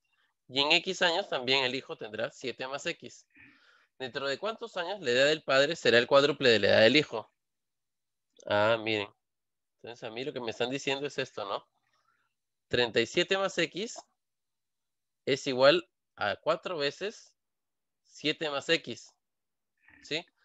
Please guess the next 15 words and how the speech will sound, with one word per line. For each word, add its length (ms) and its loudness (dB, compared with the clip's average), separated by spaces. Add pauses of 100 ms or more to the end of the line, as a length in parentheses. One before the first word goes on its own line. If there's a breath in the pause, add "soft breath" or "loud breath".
(300)
De 100 4
acá 200 6
despejando, 800 -2 (260)
ustedes 340 2
van 140 4
a 60 6
llegar 260 4
a 100 6
que 260 -4
X 320 2
sería 460 4 (440)
tres. 560 4 (1400)
¿Ok? 220 -10 (2250)
Uy, 140 -4 (260)
perdón. 280 -10